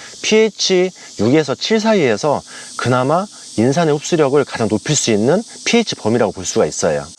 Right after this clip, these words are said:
어, 작물을 키울 때 피에이치를 육 점 오에서 칠 점 오 사이에 두고서 키우라고 그런 얘기를 많이 하는데 이게 다른 비료 때문이 아니고요.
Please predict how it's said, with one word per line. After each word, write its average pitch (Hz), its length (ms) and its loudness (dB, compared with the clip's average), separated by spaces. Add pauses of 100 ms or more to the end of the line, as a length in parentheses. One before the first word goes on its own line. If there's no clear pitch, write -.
어, 92 300 0
작물을 127 400 0
키울 196 320 0
때 139 300 0 (120)
피에이치를 185 480 0
육 95 120 -4
점 139 200 2
오에서 113 480 0 (300)
칠 196 180 0
점 185 180 2
오 170 60 2
사이에 147 600 2 (280)
두고서 135 280 0
키우라고 143 760 2
그런 107 160 -2
얘기를 101 180 2
많이 87 220 -2
하는데 135 480 0 (460)
이게 135 160 4
다른 220 380 0
비료 - 220 -2
때문이 139 320 0
아니고요. 110 640 0